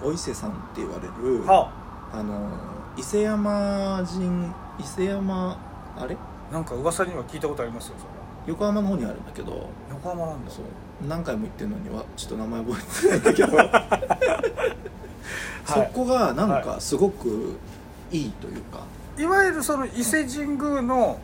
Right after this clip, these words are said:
Speaker 1: うん。
Speaker 2: あの、の、に、
Speaker 1: 分社みたいな。
Speaker 2: 行ったことに、と同じことになりますよ、的な？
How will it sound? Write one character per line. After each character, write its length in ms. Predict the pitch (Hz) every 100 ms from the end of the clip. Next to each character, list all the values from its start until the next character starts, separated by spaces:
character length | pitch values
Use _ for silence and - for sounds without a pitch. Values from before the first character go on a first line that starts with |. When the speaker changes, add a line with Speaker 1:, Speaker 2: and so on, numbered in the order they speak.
| -
Speaker 1:
う 40 | 160
ん。 160 | 113 - - - -
Speaker 2:
あ 120 | 180
の、 340 | 175 170 160 160 160
の、 340 | 240 254 190 - -
に、 180 | 226 202
Speaker 1:
分 140 | 127
社 140 | - 120
み 120 | 110
た 100 | -
い 60 |
な。 80 | -
Speaker 2:
行 120 | - -
っ 20 | -
た 80 |
こ 140 | 202 220
と 140 | 220
に、 200 | 180 147 120 - -
と 240 | - 165 127
同 220 | 156 180
じ 160 | 165 160
こ 160 | -
と 100 | 170
に 80 | 156
な 80 | 135
り 80 | 131
ま 120 | 131
す 60 | -
よ、 80 |
的 160 | 139 135
な？ 180 | 127